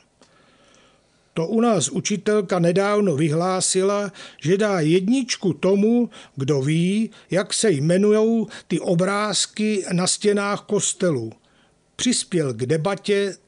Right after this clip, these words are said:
nejmladší. „Věděl to někdo?“ zajímali se všichni. Přihlásil se jedině Koucký,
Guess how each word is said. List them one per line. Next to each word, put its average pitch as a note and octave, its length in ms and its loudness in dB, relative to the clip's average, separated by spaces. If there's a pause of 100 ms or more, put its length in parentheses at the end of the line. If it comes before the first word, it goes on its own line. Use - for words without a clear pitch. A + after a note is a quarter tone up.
nejmladší. D3 920 -2 (840)
„Věděl D#3 540 2
to B3+ 140 2
někdo?“ A3+ 600 2 (380)
zajímali D3 640 0
se C#3 200 -2
všichni. B2 680 -6 (600)
Přihlásil A3 800 0
se A3+ 220 0
jedině G#3 680 2
Koucký, F#3 920 -2